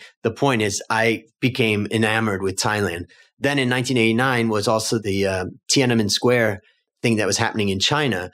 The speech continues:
So all of a sudden, Hong Kong, they had a massive protest. So I ended up extending my time in Thailand to two weeks. By the end of two weeks, I was sold. I went back to the U S, finished my M B A,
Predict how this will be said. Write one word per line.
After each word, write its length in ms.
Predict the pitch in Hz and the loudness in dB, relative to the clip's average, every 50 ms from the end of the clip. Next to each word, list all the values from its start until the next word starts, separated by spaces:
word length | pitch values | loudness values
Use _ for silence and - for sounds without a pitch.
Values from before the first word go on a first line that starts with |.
| _ _ _ | _ _ _
So 220 | - - 135 123 | -2 0 2 2
all 100 | 110 135 | 2 2
of 60 | 135 127 | 2 0
a 60 | 123 | 0
sudden, 220 | - 143 123 110 | 0 0 0 0
Hong 200 | 107 123 135 135 | 0 0 0 0
Kong, 160 | 120 123 104 | 0 -2 -2
they 80 | 107 101 | 0 0
had 80 | 107 98 | -2 0
a 40 | |
massive 500 | 101 113 127 135 131 127 123 - 113 107 | -2 -2 0 0 -2 -2 -2 -2 -2 -2
protest. 500 | - - 131 131 131 - 95 87 90 - | 0 0 0 0 0 -2 -2 -2 -2 -2
So 160 | - 117 107 104 | -2 0 0 2
I 140 | 101 110 | 2 2
ended 260 | 113 120 123 131 117 113 | 2 2 2 2 0 0
up 100 | 104 104 | -2 -4
extending 500 | 107 - - - 123 123 127 123 113 110 | -6 -6 -4 -2 0 2 2 2 2 0
my 200 | 107 104 101 101 | 0 0 -2 -2
time 360 | - - 104 98 98 98 95 | -2 -2 -2 -2 -2 -2 -4
in 100 | 92 92 | -4 -4
Thailand 420 | - 117 110 107 101 95 92 90 | -2 -2 -2 0 0 0 -2 -2
to 80 | 90 90 | -4 -4
two 240 | - - 123 101 95 | -2 0 0 2 2
weeks. 320 | 95 90 80 - - - - - - _ _ _ _ - | 0 0 -2 -4 -8 -10 -10 -14 -20 _ _ _ _ -2
By 100 | 123 120 | -2 0
the 80 | 123 131 | 0 0
end 140 | 131 123 | 0 -2
of 40 | 107 | -2
two 160 | - 127 113 | 0 0 2
weeks, 400 | 110 110 107 104 - - - - - - | 2 2 0 -2 -4 -6 -6 -4 -4 -2
I 140 | 98 98 | -2 0
was 160 | 95 95 90 - | 0 0 0 0
sold. 320 | - 95 73 73 76 - | 0 0 0 -2 -4 -4
I 100 | - 98 | -2 0
went 160 | 101 104 104 - | 0 0 0 0
back 200 | 104 104 101 - | -2 -2 -4 -6
to 80 | 98 | -8
the 100 | - 104 101 107 110 | -6 -2 0 2 2
U 80 | 110 110 | 4 2
S, 180 | 104 98 - | 2 0 -2
finished 320 | - - 123 113 104 - - | -2 0 0 0 0 0 -2
my 160 | 110 98 95 | -2 0 0
M 160 | 104 104 98 | 0 0 0
B 160 | 101 98 98 | 2 2 4
A, 260 | 98 98 98 92 92 | 4 4 2 2 -2